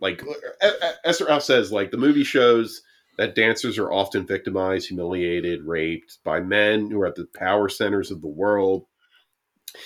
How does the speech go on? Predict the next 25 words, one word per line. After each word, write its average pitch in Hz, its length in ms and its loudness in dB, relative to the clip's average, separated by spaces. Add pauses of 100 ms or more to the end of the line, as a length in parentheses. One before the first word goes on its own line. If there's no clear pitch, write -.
(360)
And 92 400 -2
he, 107 340 -10
he 127 180 -6
basically 127 500 0
was 101 140 -2
like, 92 280 -4
"This 110 180 -4
is 95 340 -12
a 98 60 -6
movie 117 440 0
that's 95 220 -4
supposed 101 180 -4
to - 60 -14
show 101 240 0
how 87 200 0
awful 98 640 0 (440)
and 85 260 -6
exploitive 101 640 0
these, 95 220 -10 (120)
these 92 200 -12
wom-, 104 380 -2
women 95 580 -4 (420)
are 87 100 -4
treated." 123 560 2 (100)
And 85 580 -8